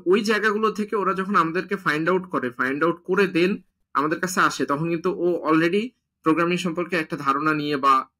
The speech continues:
ও একটা সেলফ মোটিভেশন নিয়ে আসার চেষ্টা করে। কিন্তু আমি যখন, আহ, মার্কেটিং বা প্রমোশন করবো তখন কি হবে যে আমার রেঞ্জের বাইরের কিছু মানুষ জন্য মোটিভেটেড হয়ে যাবে, কারণ সে দেখবে ছয় মাসে একটা কোর্স করে আমি একটা চাকরি পেয়ে যাইতে পারি,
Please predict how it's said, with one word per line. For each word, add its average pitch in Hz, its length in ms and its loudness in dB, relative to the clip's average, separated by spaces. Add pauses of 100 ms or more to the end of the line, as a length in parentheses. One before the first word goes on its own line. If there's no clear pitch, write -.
ও 147 60 -6
একটা 143 140 -4
সেলফ 180 360 0 (140)
মোটিভেশন 165 420 0
নিয়ে 175 200 0
আসার 135 220 -2
চেষ্টা 120 300 -12
করে। - 160 -16 (480)
কিন্তু 170 200 0
আমি 180 120 4
যখন, 196 340 0
আহ, 147 200 -2
মার্কেটিং 175 420 -2
বা 185 80 0
প্রমোশন 185 420 0
করবো 135 160 0
তখন 143 220 -2
কি 156 180 2
হবে 117 260 -2
যে 127 280 0 (600)
আমার 165 260 2
রেঞ্জের 180 360 2
বাইরের 190 240 0
কিছু 190 200 -6
মানুষ 175 260 0
জন্য 180 140 0
মোটিভেটেড 170 460 -2
হয়ে 170 120 0
যাবে, 165 160 -2
কারণ 160 140 0
সে 165 160 0
দেখবে 160 220 2
ছয় 165 160 0
মাসে 156 180 0
একটা 156 140 -2
কোর্স 151 260 -6
করে 156 220 2
আমি 143 160 0
একটা 151 120 -12
চাকরি 160 280 -12
পেয়ে 156 140 0
যাইতে 151 220 0
পারি, 143 220 -4